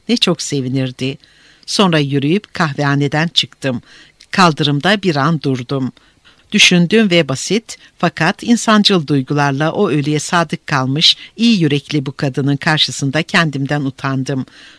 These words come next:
Doğru dürüst bir eğitim almamış bu insan, Jakob Mendel'i daha iyi anımsayabilmek için ondan kalan bir kitabı yıllarca muhafaza etmişti. İnsanları birbirine yaklaştırmak ve böylece unutulup gitmeyi engellemek için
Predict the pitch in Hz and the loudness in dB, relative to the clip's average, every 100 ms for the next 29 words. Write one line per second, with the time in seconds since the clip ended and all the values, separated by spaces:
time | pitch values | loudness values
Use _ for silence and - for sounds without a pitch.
0 | - 165 185 262 190 147 - - 147 156 | -2 0 2 2 2 0 -2 -4 -2 -2
1 | 147 127 143 170 143 139 135 - 143 131 | -2 -4 -2 0 0 0 0 -2 -4 -4
2 | - 185 226 - - 180 - 170 - 175 | 0 0 0 -6 -4 -2 0 0 2 2
3 | 170 147 139 135 135 196 240 180 143 135 | 2 2 -2 -4 -2 0 0 2 0 0
4 | 131 - 143 131 131 139 - - 196 220 | -2 -2 -4 -4 -6 -6 -6 -2 -2 -2
5 | - - 170 180 220 247 226 214 214 202 | -8 -6 0 2 4 2 2 2 2 2
6 | 208 - - 175 185 190 214 214 202 196 | -4 -4 -4 -2 0 0 0 -2 0 0
7 | 180 175 - 160 156 120 - 135 - - | 0 -2 -2 -4 -2 -4 -4 -4 -4 -2
8 | 127 - - - - 196 151 170 160 151 | -6 -6 -20 -20 0 0 2 2 2 2
9 | 196 208 170 160 151 147 139 147 143 147 | 2 2 0 0 -2 -2 -2 -2 -2 -2
10 | - - 147 151 214 - 165 156 220 240 | 0 0 -2 0 -2 -2 -2 0 2 2
11 | 160 143 151 - 202 185 170 160 - 156 | 0 0 -2 2 2 2 -2 -2 -4 -8
12 | - 156 147 147 139 139 139 139 127 131 | -2 -2 0 0 0 -2 0 -2 -4 -8
13 | - 185 | -2 -2